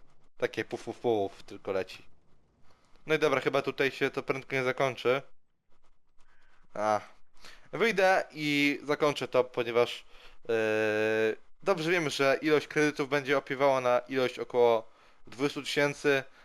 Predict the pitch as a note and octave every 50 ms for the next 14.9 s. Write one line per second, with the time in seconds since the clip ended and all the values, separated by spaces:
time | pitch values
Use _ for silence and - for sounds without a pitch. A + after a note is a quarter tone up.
0 | - - - - C#3 C3 C3 B2+ - C#3 C3 B2+ C3 C3 C3+ C#3 C3+ C3 B2+ -
1 | - - - - - - - - - - - - E3+ C3 B2+ B2 A#2+ A#2+ B2 B2
2 | - - - - - - - - - B2 B2+ B2 - C#3+ C3+ C3+ C3+ C3 - -
3 | - - F3+ F3+ - - - - F#3+ F3+ - - A3+ A3+ A3+ F#3+ F3+ - - F#3+
4 | G3+ G#3 F3+ - - - - - - - - D3+ E3+ F3+ G3 G3 - - - -
5 | E3 E3+ E3 D#3 F#3 F#3 E3+ - - E3+ D3 D3 - - - C3 C#3 E3 G3 -
6 | - - - - - - - - - - B2 A#2+ A#2 A#2+ B2 C3+ D#3+ F3 E3 -
7 | - C3 - - E3 D3+ C#3+ D#3 D#3+ - E3+ E3 E3 D#3+ D#3 - - - - -
8 | - - - - C3+ C#3 C3+ - A3 G#3 F#3 - - D3 - D3 B2 B2 D#3 E3+
9 | E3 C#3+ B2+ A#2 B2 A2+ A2+ A#2+ D3 F3+ - - - - - - - - - -
10 | - - - - - - C3+ C#3 D3 D3 B2+ A#2 E3 E3+ F3+ D#3+ B2+ B2 C3 B2+
11 | B2+ B2+ - C#3 B2 G#2+ - - C#3 B2 C3+ C3+ C3+ C3+ - - - - - -
12 | - - - D#3+ E3+ D3+ D#3 D#3 F3+ F#3+ G3 F#3+ F3+ - F#3+ F#3 - - - -
13 | F#3 - F#3+ - F#3+ F#3+ F#3+ F#3+ F3+ F#3 E3 F3+ F#3+ G3 G3+ F#3+ E3+ F3 D3+ F#3+
14 | F#3+ F#3 F3+ F3+ C#3+ D#3 E3+ E3+ E3+ E3+ - - - - C#3 D#3+ F#3 G#3